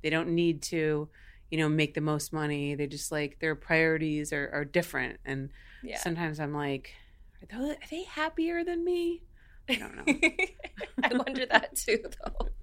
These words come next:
Speaker 2: <laughs> You know,
Speaker 1: Yeah.
Speaker 2: I wonder that every day, yeah.
Speaker 1: I think that that's
Speaker 2: <laughs>
Speaker 1: a, like, the curse of any, like,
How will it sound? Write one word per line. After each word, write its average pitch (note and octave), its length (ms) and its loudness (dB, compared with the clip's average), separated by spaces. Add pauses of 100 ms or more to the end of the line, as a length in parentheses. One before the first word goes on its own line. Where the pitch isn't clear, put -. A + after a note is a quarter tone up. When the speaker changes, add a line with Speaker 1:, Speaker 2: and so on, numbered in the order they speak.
(120)
Speaker 2:
<laughs> C5+ 640 2
You A3+ 160 2
know, E3+ 80 2
Speaker 1:
Yeah. D3+ 260 8
Speaker 2:
I D#3 40 -2
wonder G#3+ 320 -2
that G3+ 200 4
every G3 280 0
day, F#3 340 -2
yeah. F3+ 300 -4 (100)
Speaker 1:
I F3 80 0
think F3+ 120 2
that F4 140 8
that's E3+ 200 0
Speaker 2:
<laughs> - 0 -
Speaker 1:
a, D#3+ 120 -2
like, D#3 160 -6
the D#3 60 -6
curse D3 340 -10
of D3 120 -12
any, C#3 480 -6
like, - 220 -16